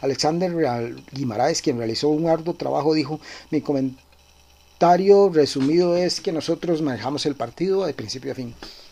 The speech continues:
Recordemos que ese veinte de diciembre del año ochenta y dos, el, la final fue entre Saprissa y Punta Arenas. Eh, sería a finales de, una semana después, yo creo, a final de, de ese año ochenta y dos, que Saprissa lograría el campeonato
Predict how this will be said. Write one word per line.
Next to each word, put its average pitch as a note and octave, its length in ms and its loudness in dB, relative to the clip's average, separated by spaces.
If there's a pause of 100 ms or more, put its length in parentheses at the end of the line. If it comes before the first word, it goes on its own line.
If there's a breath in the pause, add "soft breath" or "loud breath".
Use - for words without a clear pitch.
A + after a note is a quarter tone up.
(300 loud breath)
Recordemos D#3+ 480 -4
que G3+ 120 0
ese F#3+ 220 0
veinte G3 380 -2
de G3 260 6
diciembre G3+ 460 0
del F#3+ 100 2
año E3+ 160 -2
ochenta F#3 340 -6
y F3+ 80 0
dos, D#3+ 220 -4
el, A#2 580 -4 (200 loud breath)
la C#3+ 100 -4
final C#3+ 260 -2
fue E3+ 140 0
entre E3 160 -4
Saprissa D3 380 -2
y - 20 0
Punta C#3 300 -6
Arenas. D#3 340 -2 (640 loud breath)
Eh, G3 540 0
sería D#3 340 0
a D#3 40 -4
finales F#3 480 -2
de, A#2 280 -4
una D3 160 -4
semana D#3+ 300 -2
después, E3+ 320 0
yo E3 80 0
creo, F3+ 160 0
a E3+ 60 -2
final C3+ 340 -4
de, D3 180 2
de A#2 160 -4
ese C3+ 140 -4
año C#3+ 140 -2
ochenta D#3 280 -6
y D#3 60 -4
dos, C#3+ 160 -6
que E3 80 -6
Saprissa C3+ 320 -6
lograría C3 340 -2
el C3 100 -2
campeonato C3 600 -6